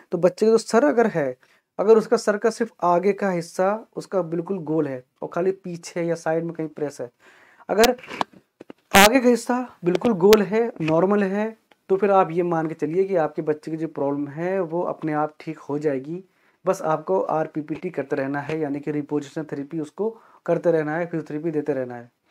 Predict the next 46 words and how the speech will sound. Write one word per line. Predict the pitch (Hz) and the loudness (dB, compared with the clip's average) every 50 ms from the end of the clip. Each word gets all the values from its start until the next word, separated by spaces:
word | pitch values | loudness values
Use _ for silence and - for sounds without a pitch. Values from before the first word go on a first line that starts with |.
| _ _ _ _ _ _ _ _ _ - | _ _ _ _ _ _ _ _ _ 0
लेकिन | 190 196 196 262 262 | 0 2 4 2 2
अगर | - - 180 196 190 | 2 2 2 2 4
आपका | 175 175 170 170 170 - 190 196 208 | 4 4 4 2 2 0 2 2 2
सर | 208 - - 190 - | 0 2 2 2 4
आगे | - 165 165 165 170 190 | 4 2 2 2 2 0
से | 190 196 180 | 0 -2 -2
देखने | 165 170 165 170 170 175 | -2 -2 -2 -2 -2 -2
पे | 170 196 180 151 135 | -2 -2 -4 -4 -4
गोल | - 165 175 202 208 | -2 2 2 2 2
नहीं | 190 175 170 175 208 214 196 | 2 -2 -2 -2 0 -2 -2
है, | 151 151 131 127 - _ _ _ _ _ _ | -2 -4 -6 -8 -10 _ _ _ _ _ _
बल्कि | 170 175 175 170 - - - | -4 -4 -4 -6 -8 -4 2
आगे | 170 190 202 240 240 | 4 4 4 4 2
से | 240 226 | 2 0
भी | 214 214 | -2 0
टेढ़ा | - 196 180 180 180 | 2 2 4 4 4
हो | 175 170 170 | 4 4 4
रहा | 165 170 | 4 2
है | 175 185 190 | 2 2 2
और | 180 180 180 180 - _ | 2 2 0 -2 -4 _
कान | 180 180 185 196 190 | 2 2 4 4 2
की | 202 | 2
जो | 190 196 | 0 -2
पोजीशन | 196 - 170 160 165 170 160 170 165 | 0 0 0 0 0 -4 -4 -4 -4
है | 175 180 | -4 -2
वो | 180 190 202 208 - - _ - | -2 -2 -2 -4 -6 -8 _ -4
आगे | - 160 165 170 180 | -2 -2 -2 -2 -4
पीछे | 170 175 175 170 - 175 | -6 -6 -10 -8 -8 -8
हो | 156 156 151 | -6 -6 -6
गई | 147 151 143 139 | -6 -6 -6 -6
है, | 139 135 127 - _ _ _ _ - - - _ _ - | -8 -8 -10 -12 _ _ _ _ -20 -20 -20 _ _ 4
तो | 190 185 | 4 4
फिर | - 190 180 165 | 4 4 2 4
आपको | 165 160 156 - - 165 | 4 2 2 0 0 0
अलर्ट | 156 160 160 156 156 | 0 2 0 -2 -2
होने | 156 147 151 147 | -4 -6 -6 -6
की | 156 | -6
ज़रूरत | 147 139 139 135 135 135 131 147 | -6 -6 -6 -6 -6 -8 -8 -8
है | 151 170 190 196 - - - - - - | -8 -8 -8 -10 -14 -20 -20 -14 -8 -4
और | 160 | 0
आपको | 160 160 165 170 170 | 0 0 0 -2 -6
प्रिवेंशन | - 170 165 160 165 165 165 190 180 | -4 -4 -2 0 -2 -2 -2 -4 -2
तो | 175 170 | -2 -2
लेना | 156 151 147 147 151 | -2 -2 -2 -2 -2
ही | 160 185 202 196 | -2 -2 -2 -4
है | 175 160 196 208 226 247 | -4 -4 -4 -4 -4 -4